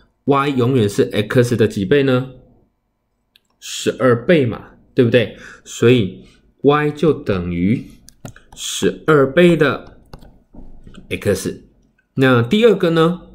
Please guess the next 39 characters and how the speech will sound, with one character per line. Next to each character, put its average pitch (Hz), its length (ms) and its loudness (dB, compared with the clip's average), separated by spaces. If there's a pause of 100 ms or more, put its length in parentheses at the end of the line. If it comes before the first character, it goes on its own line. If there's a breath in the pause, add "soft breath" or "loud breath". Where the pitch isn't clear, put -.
(380 soft breath)
你 110 100 0
看 135 160 -2
哦， 120 280 -6
什 - 200 -4
么 104 80 -2
叫 127 80 4
做 123 100 2
成 113 160 -4
一 123 80 -2
直 113 160 -4
线？ 92 220 0 (520 loud breath)
成 143 240 2
一 226 120 4
直 143 200 -2
线 160 200 2
的 131 80 0
意 165 160 -2
思 120 180 -4
是 135 140 2
说， 123 400 4 (400 loud breath)
我 113 100 4
这 120 160 2
个 165 140 2
分 156 420 -2
针 151 280 0
啊， 117 220 0
除 139 300 4
了 147 140 6
要 143 200 0
追 156 480 0
这 - 140 -2
个 - 400 -4
五 92 400 -4
格 98 440 2
以 92 160 -6
外， 104 320 -2 (920)
还 110 360 -8
要 156 360 2
再， 131 680 -4